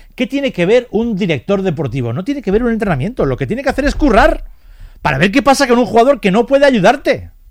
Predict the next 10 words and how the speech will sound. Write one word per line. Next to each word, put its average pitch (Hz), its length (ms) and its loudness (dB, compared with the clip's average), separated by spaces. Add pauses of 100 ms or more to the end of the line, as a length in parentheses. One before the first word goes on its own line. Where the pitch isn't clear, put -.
(2500)
Este - 140 -14
es 254 40 -2
el 269 120 2
problema 220 340 2
que 175 100 4
yo 196 80 6
le 226 60 6
veo 226 80 4
al 254 80 2
Valencia. 202 580 -2